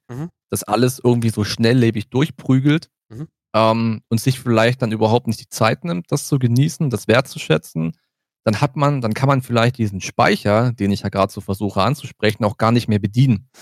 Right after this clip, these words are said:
Speaker 2: Und das heißt, dieser
Speaker 1: <clears throat>
Speaker 2: Moment ist dann nicht mehr abrufbar.
Speaker 1: Ja.
Speaker 2: Darauf will ich gerade so ein bisschen hinaus, dass man diese Verknüpfung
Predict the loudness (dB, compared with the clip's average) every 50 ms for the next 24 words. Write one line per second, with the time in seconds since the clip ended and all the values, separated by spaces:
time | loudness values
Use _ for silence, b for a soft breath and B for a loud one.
0 | B B B B -12 -8 -6 -4 -4 0 2 2 2 2 2 0 0 2 2 2
1 | 0 2 4 4 4 4 2 0 -4 -10 _ _ _ _ _ _ _ _ _ -6
2 | -4 0 2 4 4 4 4 4 2 2 2 2 2 0 -2 -4 -2 -4 -6 -6
3 | -6 -8 _ _ _ _ -2 0 2 2 2 2 2 2 2 0 0 2 2 2
4 | 2 2 0 0 0 0 0 0 0 2 0 0 -2 -2 -2 0 0 2 4 4
5 | 4 4 2 2 -2 -4 -2 0 0 0 0 0 0 -2 -2 -2 -2 -6 -4 0
6 | 2 2 2 0 -2 -2 0 0 0 0